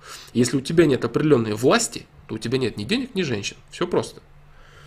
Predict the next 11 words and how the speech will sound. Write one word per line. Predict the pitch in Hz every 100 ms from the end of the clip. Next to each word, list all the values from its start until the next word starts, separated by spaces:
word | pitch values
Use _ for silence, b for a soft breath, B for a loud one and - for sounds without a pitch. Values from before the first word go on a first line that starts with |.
| B B B B B -
Вот, | 98
поэтому | 233 269 240
даже | 226 214
если | 196 - 151
ты, | 160 143 113 - B B B -
э, | - 50 50 - - -
стараешься | - 151 160 135 127
следовать | 170 147 120
каким-то | 120 120 120
определенным | - 143 120 135
рамкам, | 226 233 -